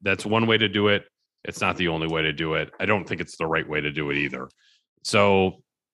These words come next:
I phrased that question that way, and Marcus Freeman said, "I'm gonna be the lead recruiter on everybody we're recruiting."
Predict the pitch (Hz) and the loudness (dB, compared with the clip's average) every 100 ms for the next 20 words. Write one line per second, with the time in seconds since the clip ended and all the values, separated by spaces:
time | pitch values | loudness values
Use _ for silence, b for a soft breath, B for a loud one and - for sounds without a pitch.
0 | - 104 156 143 135 113 113 107 107 101 | -4 0 4 4 4 2 2 2 2 0
1 | 85 80 87 107 95 101 90 92 82 - | 2 0 0 0 -2 -6 -4 -4 -4 -6
2 | 95 101 95 90 98 104 110 110 107 107 | -4 -4 -2 -2 0 0 2 2 4 4
3 | 98 95 107 - 101 104 92 85 87 92 | 4 2 0 -2 -2 2 2 2 0 0
4 | 85 87 85 85 78 80 - - | 0 0 0 -6 -8 -10 -10 -12